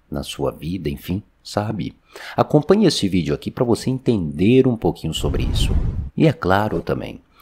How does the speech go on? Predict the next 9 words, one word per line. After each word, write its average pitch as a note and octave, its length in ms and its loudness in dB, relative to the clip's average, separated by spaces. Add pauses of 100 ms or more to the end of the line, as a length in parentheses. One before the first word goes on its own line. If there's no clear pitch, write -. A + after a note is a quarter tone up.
(240)
deixe G#2 460 2
aqui E2 160 0
nos D2+ 200 -4
comentários C#2+ 840 -6 (320)
o C#3+ 80 2
nome B2 400 4
do A#2 140 -2
seu A#2 280 0
animal, B2 540 -2